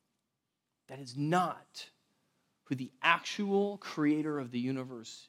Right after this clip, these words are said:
is. He is love. He is a steadfast love. He is a unique love. He is love.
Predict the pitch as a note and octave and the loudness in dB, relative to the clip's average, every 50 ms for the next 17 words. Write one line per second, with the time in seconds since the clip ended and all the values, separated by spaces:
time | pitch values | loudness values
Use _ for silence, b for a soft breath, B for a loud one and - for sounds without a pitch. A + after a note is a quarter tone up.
0 | _ _ - B2 A#2+ - _ _ _ - - - - _ _ _ _ _ _ _ | _ _ -14 -14 -14 -14 _ _ _ -20 -20 -20 -20 _ _ _ _ _ _ _
1 | _ _ _ _ _ _ _ _ _ _ _ _ _ _ _ G#2+ G#2+ A2+ - - | _ _ _ _ _ _ _ _ _ _ _ _ _ _ _ -18 -18 -18 -16 -18
2 | A2+ A#2 B2+ - - - _ _ _ _ _ _ _ _ _ _ _ _ _ _ | -16 -16 -14 -16 -16 -18 _ _ _ _ _ _ _ _ _ _ _ _ _ _
3 | _ _ _ _ _ _ _ _ _ _ _ _ _ - A2 G#2 G#2 - A2+ - | _ _ _ _ _ _ _ _ _ _ _ _ _ -8 -8 -8 -8 -8 -10 -12
4 | - - - - D3 D3 C#3+ C3+ - - A#2+ G#2 G2+ - - - A#2 A#2+ G#2+ - | -12 -12 -10 -10 -8 -8 -8 -10 -8 -8 -8 -8 -8 -10 -12 -10 -10 -12 -12 -10
5 | - C#3+ A#2+ A2 A2+ G#2+ G#2+ _ _ - C3 C3 B2+ B2 C3 C#3+ E3 E3+ - - | -8 -10 -10 -8 -10 -14 -16 _ _ -12 -10 -8 -6 -4 -2 -2 -2 -4 -4 -10
6 | - - _ _ _ _ _ _ _ _ G#2 G#2 G#2+ A2+ A2 A#2 A2+ G#2+ G#2 - | -18 -20 _ _ _ _ _ _ _ _ -14 -10 -8 -8 -8 -8 -10 -14 -16 -20
7 | _ _ _ _ _ _ _ _ _ _ _ _ _ _ _ _ - A2+ - _ | _ _ _ _ _ _ _ _ _ _ _ _ _ _ _ _ -14 -14 -14 _
8 | _ _ _ - G#3 G#3+ G#3+ F#3 C#3+ A#2+ A2 A2+ A#2 - - - - _ _ _ | _ _ _ 2 6 8 8 8 8 6 0 -4 -6 -8 -8 -10 -12 _ _ _
9 | _ _ _ _ _ _ _ _ _ _ _ _ - A#2 B2+ D#3 D#3 C#3 A2+ - | _ _ _ _ _ _ _ _ _ _ _ _ -16 -10 -6 -4 -4 -4 -4 -6